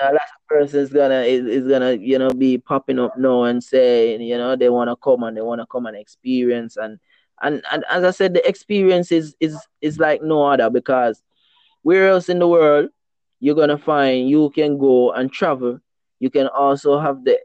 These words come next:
experience, you can also have the pleasure of, um, you know, relaxing, relaxing and, you know, chilling around the campfire, you know, and you also have the, the, the, the, the pleasure of, you know, learning to cook a Jamaican meal.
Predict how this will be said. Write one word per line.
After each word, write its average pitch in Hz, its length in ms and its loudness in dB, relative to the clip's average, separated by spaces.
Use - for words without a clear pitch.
experience, 135 840 0
you 123 140 -4
can 131 180 -4
also 139 340 0
have 131 120 -2
the 139 60 -8
pleasure 135 340 0
of, 123 180 -2
um, 120 440 -2
you 120 140 -2
know, 123 140 0
relaxing, 120 720 0
relaxing 127 800 -2
and, 117 380 -4
you 117 100 -6
know, 123 140 -2
chilling 127 320 0
around 120 340 0
the 113 60 -4
campfire, 120 800 -4
you 113 140 -2
know, 120 160 0
and 123 160 0
you 131 140 4
also 131 500 0
have 139 240 -4
the, 131 180 2
the, 127 260 0
the, 127 160 0
the, 123 140 -4
the 123 140 -6
pleasure 131 360 0
of, 120 200 -2
you 120 120 -2
know, 120 180 0
learning 123 720 0
to - 160 -20
cook - 380 -4
a 127 60 -10
Jamaican 123 680 0
meal. 123 320 0